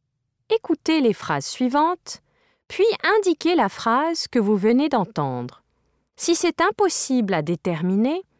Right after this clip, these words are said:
indiquez-le. Vous allez entendre chaque phrase deux fois. Suivez l'exemple.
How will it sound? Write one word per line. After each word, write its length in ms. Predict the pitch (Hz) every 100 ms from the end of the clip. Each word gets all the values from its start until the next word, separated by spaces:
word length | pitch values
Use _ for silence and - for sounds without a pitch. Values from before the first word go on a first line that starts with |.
| _ _ -
indiquez-le. 680 | 226 233 285 - 349 220 143 _ _ _ _ _ _ _
Vous 240 | 214 247
allez 180 | 339 339
entendre 540 | 247 226 185 151 147 -
chaque 280 | - 339 -
phrase 520 | - 240 240 254 202
deux 260 | 165 240
fois. 380 | 294 - 165 127 - _ _ _ _ _ -
Suivez 420 | - 294 302 415
l'exemple. 680 | 320 190 165 131 - -